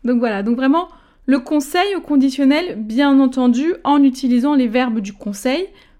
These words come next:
donc devoir, pouvoir, qui sont les deux verbes principaux pour exprimer le conseil,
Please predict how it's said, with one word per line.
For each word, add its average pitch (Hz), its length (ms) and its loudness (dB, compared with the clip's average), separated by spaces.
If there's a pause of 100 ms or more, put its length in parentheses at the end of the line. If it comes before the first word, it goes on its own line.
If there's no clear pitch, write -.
(120)
donc 247 440 0 (480)
devoir, 214 960 -4 (840)
pouvoir, 220 1000 -6 (920)
qui 247 140 -6
sont 294 260 -4
les 254 140 0
deux 254 160 0
verbes 247 220 -2
principaux 247 480 -6
pour 262 180 -10
exprimer 247 400 0
le 233 120 -2
conseil, 240 520 -8